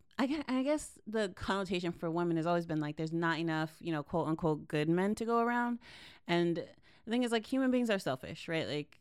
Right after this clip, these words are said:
you can't fight that. It doesn't matter your gender or your ethnicity. Human beings are selfish, greedy creatures.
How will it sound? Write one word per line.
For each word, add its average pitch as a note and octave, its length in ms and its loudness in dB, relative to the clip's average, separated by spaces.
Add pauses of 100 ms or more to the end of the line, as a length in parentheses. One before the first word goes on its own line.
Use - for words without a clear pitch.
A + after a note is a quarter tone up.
you F#3 140 -8
can't E3+ 220 0
fight C#3+ 180 0
that. C#3+ 120 0
It - 20 0
doesn't E3 200 0
matter E3+ 180 0
your F3 120 0
gender D3 340 0
or D3 60 -2
your D#3+ 180 -2
ethnicity. C#3+ 400 -6
Human G3 200 -2
beings G#3 180 -2
are F#3 80 -2
selfish, C#3+ 540 -6 (320)
greedy F#3 240 2
creatures. D3 580 -4